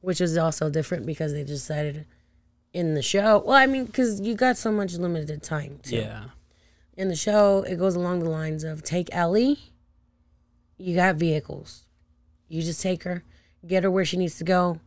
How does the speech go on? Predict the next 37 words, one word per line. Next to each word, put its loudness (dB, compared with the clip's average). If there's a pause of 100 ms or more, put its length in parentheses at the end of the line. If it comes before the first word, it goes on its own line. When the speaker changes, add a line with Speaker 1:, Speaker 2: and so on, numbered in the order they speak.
(300)
Speaker 1:
and -4
I -2
can -2
give 0
you -6
vehicles. -10
That's -6
not 0
a -12
problem. -4
You -2
can 0
go 0
find -4
Tommy." -8 (840)
So, -4
of -4
course, 4
Joel's -2
gonna -8
take -6
it, -14 (120)
and -6
he 0
decides -8
to -16
go -12
ahead -8
and -14
go -18
with -12
it. -16 (2000)
<sighs> 0 (1400)
Speaker 2:
Oh, -4
yeah, 2
I 0
don't, -4